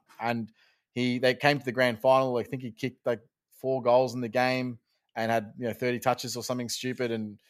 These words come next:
uh, Derek Hyam walked away and, "Yeah, we're, we're gonna draft him." So, um, yeah, look, he's, uh, he's obviously come in and, and made a really big impact, but I'm not sure if he's the twenty-second or, or player or in the best twenty-two. I think he's probably twenty-three.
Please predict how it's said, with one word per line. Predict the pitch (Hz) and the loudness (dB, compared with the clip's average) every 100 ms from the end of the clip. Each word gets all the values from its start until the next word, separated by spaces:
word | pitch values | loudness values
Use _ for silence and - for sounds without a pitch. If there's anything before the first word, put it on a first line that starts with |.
| _ _ _ _ | _ _ _ _
uh, | 123 110 | 2 2
Derek | 101 123 117 | 4 2 2
Hyam | 120 117 | 2 2
walked | 113 110 | 0 -2
away | 113 | -2
and, | 113 | 0
"Yeah, | 110 | 0
we're, | 104 107 | 0 0
we're | 104 113 | 0 -2
gonna | 110 110 | -2 -4
draft | 104 107 - | -2 -4 -4
him." | 98 | -10
So, | 95 117 113 - - _ _ - | -2 2 2 -2 -20 _ _ 2
um, | 123 127 127 123 117 117 - _ _ _ - | 8 8 8 6 4 -6 -12 _ _ _ -2
yeah, | 139 143 117 | 6 8 8
look, | 139 139 - _ _ - | 6 2 2 _ _ 0
he's, | 151 147 | 2 4
uh, | 156 143 | 4 4
he's | 151 151 | 4 6
obviously | 135 131 | 4 2
come | 120 139 131 | 2 2 2
in | 131 | -2
and, | 120 | -2
and | 135 | -2
made | 127 127 | 2 4
a | 120 | 2
really | 123 127 | 0 -2
big | 117 120 | -4 -4
impact, | 127 127 131 - - _ _ _ _ - | -4 2 0 0 -12 _ _ _ _ 4
but | 131 110 | 6 8
I'm | 131 139 | 4 4
not | 151 | 2
sure | - 175 160 | 4 6 6
if | 165 | 4
he's | - 139 127 | 0 -2 -2
the | 135 | -4
twenty-second | 110 131 131 123 - 131 123 127 | -4 -4 -4 -4 -2 -2 -2 -2
or, | 117 113 - | -2 -4 -6
or | 123 - | -12 -8
player | - 123 135 117 | 0 2 4 2
or | 110 | 0
in | 120 | -4
the | 113 | -4
best | 117 113 | -4 -4
twenty-two. | - 110 127 | -6 -6 -2
I | 113 | -2
think | 131 131 | -2 -8
he's | 135 | -8
probably | - 113 113 | -4 -4 -4
twenty-three. | - 110 101 - 98 120 180 | -8 -10 -12 -14 -12 -10 -10